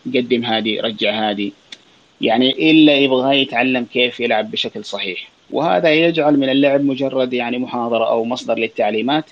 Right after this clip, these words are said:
أو أوامر قاعد ينفذها ال-، ال-، الطفل، آه، بناء على كلام أبوه أو أمه. وهذا يفقد الحماسة والاستمتاع باللعب، لذلك تجد الطفل مباشرة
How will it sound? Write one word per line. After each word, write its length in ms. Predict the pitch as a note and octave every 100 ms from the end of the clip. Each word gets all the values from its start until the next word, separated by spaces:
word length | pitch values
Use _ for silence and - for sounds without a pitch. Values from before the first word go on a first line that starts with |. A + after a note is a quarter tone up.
| _ _ _ _ - -
أو 160 | C#3+
أوامر 480 | E3 E3 D#3 C3 B2+ - _ - C3
قاعد 240 | C3 B2+ A#2+
ينفذها 840 | A#2+ - C#3 A#2+ A2+ G2+ - G#2
ال-، 280 | G#2 G2 G2
ال-، 440 | F#2+ G2+ G2 -
الطفل، 580 | G#2+ - D3 C#3+ C3+ - -
آه، 420 | A#2+ A#2 A#2 A#2 A#2+
بناء 340 | B2 B2+ B2
على 160 | A2+ A2+
كلام 420 | B2 A#2+ A#2 A#2
أبوه 320 | B2+ C3 A#2+
أو 180 | B2 C3
أمه. 200 | B2+ F#2+ - _ _ _ _ _ -
وهذا 1080 | G#2 A2+ A#2 A2+ A2 A#2 C3+ B2+ A2+ A2+ G#2
يفقد 560 | C3+ D#3 - - C3+
الحماسة 640 | B2 A#2+ A#2+ B2 B2 B2
والاستمتاع 540 | A2+ A2+ - G#2+ A#2 A2+
باللعب، 460 | G#2 A#2+ C#3 D3
لذلك 340 | C#3+ C3+ B2+ B2
تجد 280 | B2 A#2 A2+
الطفل 440 | - C3 C#3 C3+
مباشرة 760 | B2 A2+ A#2 - B2+ A#2+ A#2